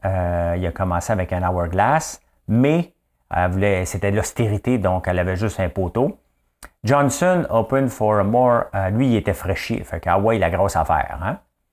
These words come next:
Euh, Truss, Innovated with a, elle a pris comme des Jenga, Jenga style. Et, euh, lui a pris une variation, Sunak.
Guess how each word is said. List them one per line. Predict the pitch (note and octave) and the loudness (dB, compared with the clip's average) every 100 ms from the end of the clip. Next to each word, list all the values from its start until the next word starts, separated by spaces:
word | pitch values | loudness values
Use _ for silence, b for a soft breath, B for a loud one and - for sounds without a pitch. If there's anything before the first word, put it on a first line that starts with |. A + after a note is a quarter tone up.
| _ B B B B | _ B B B B
Euh, | G2 G#2 | 0 0
Truss, | - F#3+ C4 - - - - _ _ | 2 2 2 0 -6 -10 -16 _ _
Innovated | A#2+ D3 D3+ C#3 D#3+ E3+ | 0 2 4 2 2 2
with | B2+ B2+ A2+ | 0 0 2
a, | G#2 G2+ G2+ G2+ - - - | 2 2 -2 -4 -8 -14 -6
elle | F2 F2+ G2 | -4 -2 -2
a | |
pris | - B2 A2 | -2 -4 -2
comme | F#2 | -2
des | F2+ F2 F2+ | -2 -2 -2
Jenga, | F#2 F#2+ F#2+ F2 F2 _ | -2 0 0 -2 -4 _
Jenga | G2+ G2 F#2+ F2 | -4 -2 -2 -2
style. | - F2 G#2+ C#3+ C#3+ _ _ _ _ _ - | 0 2 2 0 -6 _ _ _ _ _ -2
Et, | G#2 G#2 G2 | 0 4 4
euh, | F#2+ F#2 | 4 4
lui | G2 A#2+ C3+ | 4 2 2
a | |
pris | G2+ A2+ | 2 2
une | |
variation, | F#2+ E2 F2+ F2+ E2 G#2+ - | 2 0 0 -2 -2 -4 -6
Sunak. | - G2 C#2+ - - | -6 -6 -6 -6 -16